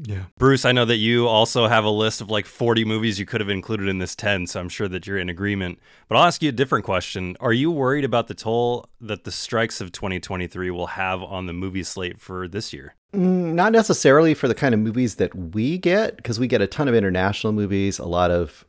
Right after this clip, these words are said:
Speaker 3: um, weird, you know, indie movies and stuff. So I think a lot of those might get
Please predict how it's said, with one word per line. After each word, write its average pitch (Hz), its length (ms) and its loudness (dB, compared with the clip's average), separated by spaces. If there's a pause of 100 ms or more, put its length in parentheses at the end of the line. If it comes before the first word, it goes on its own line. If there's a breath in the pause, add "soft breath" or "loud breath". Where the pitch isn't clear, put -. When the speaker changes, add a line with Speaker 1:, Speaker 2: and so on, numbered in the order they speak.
Speaker 3:
um, 80 540 -4 (420)
weird, 95 440 0 (100)
you 98 100 -4
know, 85 260 0
indie 104 340 2
movies 92 360 0
and 101 80 -4
stuff. 101 240 0
So - 100 -2
I 110 60 4
think 185 160 2
a - 20 4
lot 110 180 6
of 143 60 0
those 123 220 4
might 101 220 0
get - 240 -4